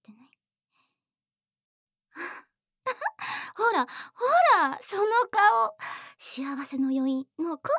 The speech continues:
てる目だ。おちんちんも、ちょこっと幸せにほわーって痺れてる感じの表情だ。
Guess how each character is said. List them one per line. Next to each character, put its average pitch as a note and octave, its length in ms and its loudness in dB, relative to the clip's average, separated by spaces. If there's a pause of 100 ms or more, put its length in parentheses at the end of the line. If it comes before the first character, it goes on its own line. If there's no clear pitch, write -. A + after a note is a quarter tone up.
(180)
て B4 40 6
る F#4 80 -4
目 D4 160 -6
だ。 - 240 -6 (1080)
お B3+ 60 -8
ち B3+ 240 -12
ん B3+ 60 -6
ち A3+ 200 -20
ん G#3 100 -18
も、 G#3+ 240 -18 (360)
ち - 100 -20
ょ - 20 -16
こ - 200 -10
っ - 40 -20 (100)
と B3 120 -14
幸 - 200 -16 (220)
せ A#3+ 140 -18
に B3+ 100 -8
ほ F4 180 -12
わ F#4 80 -8 (540)
ー - 20 -20
っ G#4 40 -20 (100)
て - 80 -14
痺 B3+ 320 -12
れ C4+ 100 -8
て - 140 -20
る - 80 -18
感 B3+ 260 -8
じ B3+ 120 -14
の B3+ 80 -14
表 F#4+ 180 -10
情 F#4+ 60 -8 (520)
だ。 D#4 240 -12